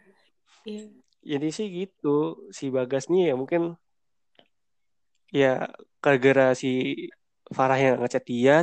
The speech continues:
Speaker 2: terus Farah juga nggak, nggak ada kuota, wifi rusak, terus dia kayak gabut, gak ada temen chat, terus ada datanglah Audrey yang masih responnya enak mungkin ke dia, terus dia jadi kayak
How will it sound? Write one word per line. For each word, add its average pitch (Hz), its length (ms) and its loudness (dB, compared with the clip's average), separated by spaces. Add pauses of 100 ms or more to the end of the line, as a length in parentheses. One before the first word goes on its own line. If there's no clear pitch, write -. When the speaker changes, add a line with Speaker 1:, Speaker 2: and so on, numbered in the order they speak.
Speaker 2:
terus - 180 -4 (100)
Farah 127 280 4
juga 127 160 2 (340)
nggak, 123 220 -2 (320)
nggak - 140 -6
ada 127 160 0
kuota, - 340 -2 (260)
wifi 131 220 0 (120)
rusak, 139 380 -4 (880)
terus - 160 -12
dia 151 120 0
kayak 127 200 2
gabut, 127 380 2 (120)
gak 131 100 2
ada 123 140 2
temen 123 200 -6 (180)
chat, 180 160 2 (300)
terus - 220 -14
ada 131 200 -6
datanglah 196 340 -4
Audrey 139 280 -4 (100)
yang 135 100 -6 (720)
masih 139 220 -6
responnya 139 340 -4 (100)
enak 143 240 -6
mungkin 175 280 -6
ke 151 140 -12
dia, 151 200 -4 (1000)
terus - 160 0
dia 147 140 2
jadi 135 200 -2
kayak 127 220 -2